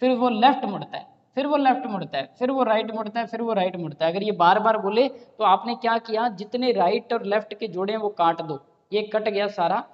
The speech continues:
तो इसका मतलब वो मोहन जो है वो सीधा सीधा किधर मुड़ जाएगा, एक right मुड़ जाएगा, मतलब कि वो east की तरफ जा रहा है। पूछे कि किधर जा रहा है तो वो east की तरफ, मतलब वो नॉर्थ की तरफ face था, इतनी बार मुड़ा, तो आपने जितने left right के जोड़े वो काट देने हैं।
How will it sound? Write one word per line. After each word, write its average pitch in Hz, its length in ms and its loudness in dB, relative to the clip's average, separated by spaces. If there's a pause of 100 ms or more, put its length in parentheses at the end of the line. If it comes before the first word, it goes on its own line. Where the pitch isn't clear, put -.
(260)
तो 196 40 -2
इसका 196 240 -4
मतलब 196 440 -6
वो 208 100 -6
मोहन 196 440 -4
जो 180 200 -4
है 175 60 0
वो 196 120 -8
सीधा 214 360 -6
सीधा 190 280 -8
किधर 190 260 -8
मुड़ 185 200 -6
जाएगा, 175 440 -2 (280)
एक 247 240 0
right 185 260 -2
मुड़ 160 180 -4
जाएगा, 175 340 4
मतलब 208 380 -2
कि 214 100 -10
वो 233 160 -6 (100)
east 302 280 -6
की 208 120 -12
तरफ 160 260 -6
जा 135 220 0
रहा 123 120 -4
है। - 140 -16 (640)
पूछे 220 260 -2
कि 247 120 -8
किधर 240 280 -2
जा 220 180 4
रहा 214 100 4
है 247 60 0
तो 240 100 -6
वो 208 80 -6
east 240 260 -6
की 185 80 -8
तरफ, 151 200 -8 (280)
मतलब 220 160 2
वो 208 60 2
नॉर्थ 226 260 2
की 254 100 -4
तरफ 240 200 0
face 247 240 -2
था, 254 220 -4 (320)
इतनी 262 280 -2
बार 247 200 2
मुड़ा, 220 320 2
तो - 140 -8
आपने 226 400 0
जितने 254 300 -6
left 247 280 -2
right 233 240 -2
के 247 80 -4
जोड़े 226 220 -2
वो 240 120 2
काट 208 280 2
देने 151 240 -4
हैं। - 220 -14